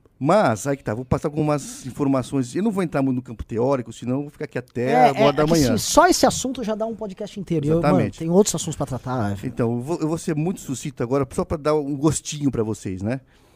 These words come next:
Speaker 1: Pensava-se at-, até, assim, até a década de, de setenta, oitenta, pensava-se que você tinha, primeiro, é, uma transformação na parte econômica, quer dizer,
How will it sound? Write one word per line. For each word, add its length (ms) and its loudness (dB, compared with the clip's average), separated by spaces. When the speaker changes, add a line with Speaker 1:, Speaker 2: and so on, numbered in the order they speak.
Speaker 1:
Pensava-se 640 4
at-, 200 -6
até, 440 0
assim, 360 -6
até 140 -6
a 40 -4
década 240 -4
de, 80 -12
de 80 -18
setenta, 680 0
oitenta, 500 -4
pensava-se 640 -2
que 160 -18
você 300 -6
tinha, 340 -4
primeiro, 540 0
é, 280 -2
uma 160 0
transformação 720 0
na 160 -4
parte 340 -2
econômica, 800 2
quer 140 -8
dizer, 280 -8